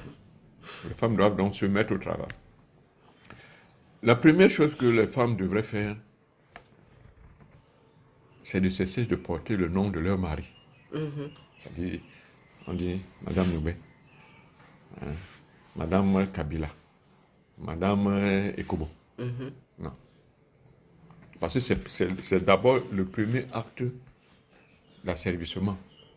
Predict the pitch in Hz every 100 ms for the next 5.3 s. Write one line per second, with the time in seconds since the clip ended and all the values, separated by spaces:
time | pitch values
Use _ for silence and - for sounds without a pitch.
0 | - 185 180 208 190 190 226 - - -
1 | 139 127 135 135 - - - - _ -
2 | - - - _ _ _ _ _ - _
3 | _ _ - - - 107 95 120 113 98
4 | 82 104 101 110 110 101 82 82 92 -
5 | 110 - 107